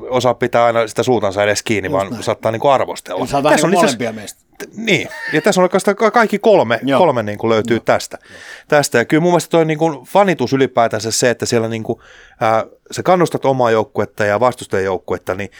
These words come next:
Speaker 1: mun mielestä sitä saisi olla kyllä enemmän tuo katsomossa.
Speaker 2: Joo, ja tietysti tässä on helposti, kun sa-, mun on pakko nyt, kun sä otit
Speaker 1: Mm.
Speaker 2: itses tohon taas mukaan, niin kuin mä otin äsken itteni tähän, niin tavallaan se, että mikä on sen fanittamisen ja sen huutamisen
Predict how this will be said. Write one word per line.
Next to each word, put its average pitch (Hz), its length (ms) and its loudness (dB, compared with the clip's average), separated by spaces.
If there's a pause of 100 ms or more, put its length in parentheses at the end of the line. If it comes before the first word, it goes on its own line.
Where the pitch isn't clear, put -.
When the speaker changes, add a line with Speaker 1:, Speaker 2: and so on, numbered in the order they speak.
(220)
Speaker 1:
mun 190 200 -2
mielestä 127 180 -4
sitä 139 200 0
saisi 98 220 -8
olla 101 100 -4
kyllä 113 160 -6
enemmän 113 400 -4
tuo - 180 -16
katsomossa. - 640 -16 (1120)
Speaker 2:
Joo, 123 260 0
ja 131 180 -8 (160)
tietysti - 300 0
tässä 202 280 2
on 151 160 0
helposti, 139 300 0
kun 143 320 -10
sa-, 165 240 -2
mun 139 300 -12
on 135 80 -8
pakko 156 280 -2
nyt, 139 120 -4
kun 127 80 -12
sä 135 60 0
otit 117 140 -2
Speaker 1:
Mm. 151 80 -2
Speaker 2:
itses 143 320 -4
tohon 107 240 -14
taas 110 220 -12
mukaan, 127 400 -6 (480)
niin 117 120 -4
kuin 117 80 -4
mä 139 80 2
otin 123 200 -2
äsken - 380 -2
itteni 139 380 -2
tähän, 117 280 -6 (340)
niin 123 280 -2 (120)
tavallaan 165 360 0
se, 175 160 2
että 151 180 -2
mikä 196 240 -2
on 156 80 -6
sen 147 120 -2
fanittamisen 131 800 -4
ja 131 80 -10
sen 156 120 -10
huutamisen 110 640 -8